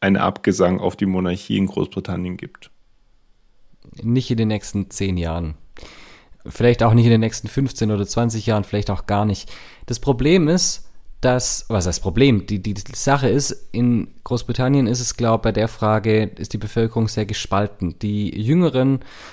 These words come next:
Speaker 2: sagen eigentlich, also in der großen Mehrheit sagen, eigentlich brauchen wir es nicht. Also zum Beispiel, ähm, die unter vierundzwanzigjährigen, das gibt's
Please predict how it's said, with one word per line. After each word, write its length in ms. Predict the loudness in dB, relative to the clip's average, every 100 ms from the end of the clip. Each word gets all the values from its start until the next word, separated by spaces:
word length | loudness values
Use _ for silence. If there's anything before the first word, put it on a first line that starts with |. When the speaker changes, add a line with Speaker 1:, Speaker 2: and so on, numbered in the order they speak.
| -14
Speaker 2:
sagen 720 | -6 0 2 2 2 2 0 -4 -20 -12
eigentlich, 580 | 0 2 4 2 0 -4 -16 -12
also 180 | -10 -6
in 160 | -8 -8 -14 -8
der 80 | -4
großen 280 | 0 4 4
Mehrheit 420 | 4 4 4 2
sagen, 340 | 0 2 2
eigentlich 380 | 2 4 4 2
brauchen 280 | 0 2 2
wir 80 | 0
es 140 | 2
nicht. 340 | 0 0 -4 -2
Also 260 | 0 0
zum 200 | -4 -2
Beispiel, 520 | 0 0 2 0 0 -2 -16 -18 -20 -18 -4
ähm, 380 | 0 2 2 -2 -6
die 440 | -2 0 2 0 -2 -8 -20 _ _ _
unter 680 | 2 2 4 4 6 6 4
vierundzwanzigjährigen, 880 | 2 2 4 4 2 2 2 2 2
das 260 | -2 -4 -8
gibt's 360 | -8 -8 -12